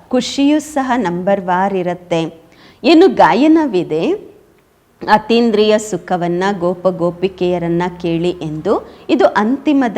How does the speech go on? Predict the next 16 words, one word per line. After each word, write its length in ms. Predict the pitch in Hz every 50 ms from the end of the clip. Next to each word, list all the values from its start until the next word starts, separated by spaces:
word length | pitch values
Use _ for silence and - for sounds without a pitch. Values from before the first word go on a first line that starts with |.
| 220
ಮಾತಾಗಿದೆ. 1080 | 226 208 175 156 156 165 - - 156 156 160 160 160 165 160 175 170 165 - - - - - - _ _ _
ತಂದೆ 320 | - 254 269 302 311 339 349
ತಿಳಿಸುತ್ತಾರೆ, 1040 | - - 226 202 190 202 - - 208 185 175 - - 147 139 139 151 160 240 370 466 - - - - - - -
"ಬಲೆ 200 | 208 311 370 440
ಬಾಬರವರು 800 | 359 - 196 165 160 - 185 277 302 311 311 302 320 330 339 - -
ತಿಳಿದುಕೊಂಡಿದ್ದಾರೆ 1400 | 269 214 214 254 190 254 262 269 - 202 185 196 190 185 180 165 170 170 165 170 185 185 185 165 147 - - - - - - -
ಈ 180 | - 285 320 349
ಮಕ್ಕಳು 1120 | 330 262 170 175 180 175 175 - - - - _ _ - - 233 233 233 233 190 160 165
ಬೀಳುವಂತಹವರಲ್ಲ" 1400 | - - 170 175 202 208 220 277 269 240 233 202 202 202 - - 185 - - 180 175 180 180 180 170 165 170 175 185 190 196 - - 165
ಎಂದು. 540 | 165 170 175 180 196 175 160 160 - - - - _ _ -
ಆದರೆ 600 | 190 185 185 175 185 190 190 143 160 170 - - - -
ಮತ್ತೆಯೂ 520 | 208 226 233 226 - - 311 302 302 311 302
ಗೊತ್ತಿಲ್ಲ 580 | 226 202 208 196 - - - 220 214 208 202 208 202 202 208 - -
ಏನಾಗುತ್ತೋ. 1080 | 190 185 185 196 196 185 180 185 175 175 175 170 175 - - 170 165 170 - - - - - - - _ -
ವಿದ್ಯಾಭ್ಯಾಸ 800 | 190 233 220 180 - 320 330 311 220 214 277 247 254 - - 277
ಮಾಡಲಿಲ್ಲ, 720 | 262 254 226 180 175 185 196 220 208 208 190 180 180 180